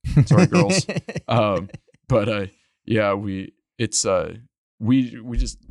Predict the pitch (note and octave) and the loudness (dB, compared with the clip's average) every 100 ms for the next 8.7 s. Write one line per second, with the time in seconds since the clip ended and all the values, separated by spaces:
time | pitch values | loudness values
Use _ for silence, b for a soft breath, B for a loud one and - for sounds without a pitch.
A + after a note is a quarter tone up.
0 | - - D#3+ D#3+ C3 B2 A2+ G#2+ - - | -20 -4 -4 -2 -4 -4 -4 -4 -4 -4
1 | E3 D3 - A2 F#2 F#2+ F#2+ B1 D#2+ A2 | -6 -6 -8 -8 -10 -8 -6 -6 -12 -20
2 | _ _ _ G#2+ G2+ A2 B2 - C3 A#2 | _ _ _ -4 -4 -4 -6 -6 -10 -10
3 | C3 C3+ - G#2+ A2+ - _ _ _ A#2 | -10 -10 -8 -8 -8 -12 _ _ _ -8
4 | G#2+ A2 G#2+ G#2 G2 - G2 G2 G#2 G2 | -8 -10 -12 -12 -10 -6 -6 -6 -10 -10
5 | G2 G2+ A2 G2 F#2+ G#2 F#2+ F#2 F#2+ G2 | -10 -10 -8 -10 -10 -12 -12 -12 -12 -14
6 | G2+ F#2+ G2 _ A#2+ A#2+ G#2 G2 _ _ | -14 -14 -14 _ -10 -8 -10 -12 _ _
7 | - G2+ G2 F#2+ _ - G#2 F#2+ F#2+ A#2 | -12 -10 -10 -12 _ -10 -10 -8 -10 -10
8 | F#2+ F2+ G#2+ F2 A#2+ A2+ - | -8 -10 -12 -8 -6 -6 -10